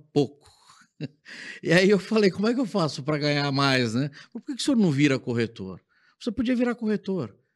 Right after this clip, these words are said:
É desenvolto, fala bem, é comercial." Eu já trabalhava com vendas, na área de, de vendas, da,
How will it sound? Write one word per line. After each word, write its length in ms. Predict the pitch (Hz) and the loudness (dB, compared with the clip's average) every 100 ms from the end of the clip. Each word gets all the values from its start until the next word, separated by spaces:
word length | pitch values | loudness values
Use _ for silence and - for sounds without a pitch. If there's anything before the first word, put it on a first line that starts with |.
| _ _ _ | _ _ _
É 100 | 175 | -8
desenvolto, 600 | 147 180 139 185 190 - | 0 0 4 6 6 2
fala 200 | 160 160 | -4 -4
bem, 580 | 123 170 190 180 156 139 | 0 0 0 0 0 0
é 60 | |
comercial." 680 | 143 156 160 - - 151 170 - - | -2 -2 -2 -2 -2 -2 -4 -10 -8
Eu 100 | - | -4
já 120 | 160 | -2
trabalhava 480 | 147 127 123 123 117 | -2 -2 -2 -2 -4
com 180 | - 170 | -6 -4
vendas, 420 | 151 147 202 180 | -2 0 0 -2
na 100 | 113 | -4
área 180 | 110 117 | -6 -6
de, 160 | 104 98 | -8 -10
de 140 | 110 | -8
vendas, 320 | 107 117 147 | -4 -4 -4
da, 220 | 110 101 | -8 -10